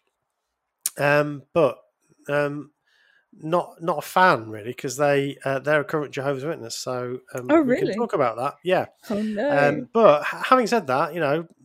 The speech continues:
Speaker 1: that's great that, that people are engaging, so I, I don't have a problem with that at all.
Speaker 2: Mm.
Speaker 1: Um, yeah, so,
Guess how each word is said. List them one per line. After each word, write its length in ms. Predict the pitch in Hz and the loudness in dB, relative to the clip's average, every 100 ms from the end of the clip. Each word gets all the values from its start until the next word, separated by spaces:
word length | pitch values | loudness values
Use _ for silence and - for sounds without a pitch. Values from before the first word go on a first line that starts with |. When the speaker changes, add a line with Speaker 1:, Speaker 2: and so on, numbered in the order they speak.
| _ | _
Speaker 1:
that's 220 | 170 156 | -4 -4
great 400 | - 202 220 127 | -2 0 0 -2
that, 240 | 120 127 - | -6 -10 -8
that 240 | 135 - | -10 -10
people 300 | - 135 - | -14 -12 -8
are 80 | 135 | -8
engaging, 500 | 139 160 160 120 107 | -2 -2 -2 -4 -12
so 320 | 107 - 117 117 | -14 -14 -14 -16
I, 280 | 123 120 123 | -18 -14 -14
I 40 | |
don't 180 | 123 135 | -12 -12
have 80 | 123 | -12
a 60 | 131 | -16
problem 300 | 131 135 120 | -12 -12 -14
with 60 | 120 | -18
that 100 | - | -18
at 80 | - | -18
all. 120 | 120 _ - - 285 | -20 _ -20 -10 -4
Speaker 2:
Mm. 460 | 277 269 269 277 | -2 -2 -6 -6
Speaker 1:
Um, 520 | - 156 156 160 165 - _ _ _ _ _ _ _ _ _ | 2 4 6 4 -2 -10 _ _ _ _ _ _ _ _ _
yeah, 240 | 170 170 - | 4 4 4
so, 520 | - 190 185 190 | 6 8 8 4